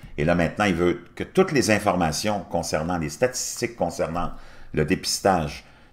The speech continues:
les tests, les hospitalisations, s'en aillent à Washington parce que, naturellement,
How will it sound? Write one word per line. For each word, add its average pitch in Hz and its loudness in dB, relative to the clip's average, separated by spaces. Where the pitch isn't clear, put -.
les 76 2
tests, - 2
les 76 0
hospitalisations, 78 4
s'en 85 4
aillent 101 4
à 80 2
Washington 87 4
parce - -4
que, 104 2
naturellement, 80 -2